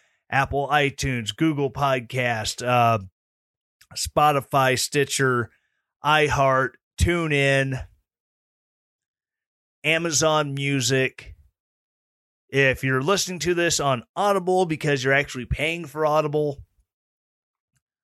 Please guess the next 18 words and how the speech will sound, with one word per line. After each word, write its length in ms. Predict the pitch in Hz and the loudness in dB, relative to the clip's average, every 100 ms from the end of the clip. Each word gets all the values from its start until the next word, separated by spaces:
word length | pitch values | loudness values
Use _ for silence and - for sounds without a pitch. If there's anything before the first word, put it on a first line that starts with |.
| _ | _
or 220 | 190 226 | 4 4
the 80 | 220 | 4
Pandoras, 800 | 214 220 202 151 143 143 139 - - - _ - - - _ _ _ _ _ _ _ _ _ _ _ _ _ _ | 0 -2 0 2 4 4 2 -2 -8 -18 _ -20 -20 -20 _ _ _ _ _ _ _ _ _ _ _ _ _ _
whew, 320 | 415 440 349 - - - _ | 4 4 4 -2 -6 -18 _
so 340 | - - 208 | -8 -2 0
many 180 | 208 208 | 2 2
of 140 | 185 143 | 2 0
them 160 | 123 | -2
now. 340 | 107 92 82 - _ | -4 -4 -8 -14 _
So 520 | - - 165 160 156 | -6 -2 2 2 2
stinking 400 | - 160 139 127 | -2 -2 -2 -2
many 160 | 120 | -2
of 100 | 107 | -2
them. 80 | 98 - | -4 -2
Thank 200 | 175 170 | -2 -2
you 80 | 156 | -4
so 280 | - 165 | 0 0
much. 520 | 135 120 117 - - | 0 0 -2 -4 -12